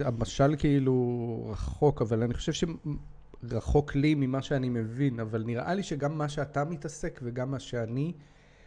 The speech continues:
עוסק בהם, זה, אנחנו לא עוסקים בלימוד, אנחנו עוסקים אולי בלהזכיר דברים. כי כשבאמת אני אתחיל לדבר על, על גוף עם בן אדם, זה נשמע מאוד מאוד מוזר. שאלת אותי אם הבן אדם מהיישוב יודע על מה מדובר?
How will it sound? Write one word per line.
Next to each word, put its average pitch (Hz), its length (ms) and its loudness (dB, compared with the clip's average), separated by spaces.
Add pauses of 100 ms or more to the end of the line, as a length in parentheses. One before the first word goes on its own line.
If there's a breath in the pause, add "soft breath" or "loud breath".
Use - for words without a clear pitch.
(140 loud breath)
עוסק 151 420 -8
בהם, 156 340 -2 (200)
זה, 120 360 -8 (1300 soft breath)
אנחנו 127 320 -2
לא 165 80 2
עוסקים 175 340 -2
בלימוד, 139 420 2
אנחנו 127 260 -4
עוסקים 139 320 -4
אולי 127 220 -2
בלהזכיר 113 760 -4
דברים. 95 440 -4 (260)
כי 120 520 -2
כשבאמת 123 540 0
אני 135 180 2
אתחיל 165 280 -2
לדבר 147 400 2
על, 135 140 2 (340 loud breath)
על 110 220 -2 (120)
גוף 147 260 2
עם 123 120 0
בן 107 160 -2
אדם, 135 300 -2
זה 117 160 -4
נשמע 107 300 -4
מאוד 117 280 0
מאוד 113 180 -4
מוזר. 101 360 -4
שאלת 123 300 -2
אותי 135 160 0
אם 117 100 0
הבן 110 220 0
אדם 120 220 0
מהיישוב 117 540 -2
יודע 107 420 2
על 170 80 4
מה 175 140 2
מדובר? 180 360 2